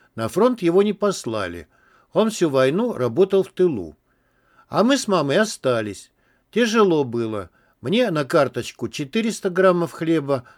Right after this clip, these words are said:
а ей шестьсот граммов. Пожалуйста, выживай.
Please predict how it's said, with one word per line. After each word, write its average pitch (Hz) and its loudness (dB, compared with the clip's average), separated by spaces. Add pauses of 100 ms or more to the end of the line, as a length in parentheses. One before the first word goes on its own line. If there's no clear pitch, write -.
а 113 -2
ей 240 2
шестьсот 120 -4
граммов. 92 -8 (540)
Пожалуйста, 180 2
выживай. 127 -4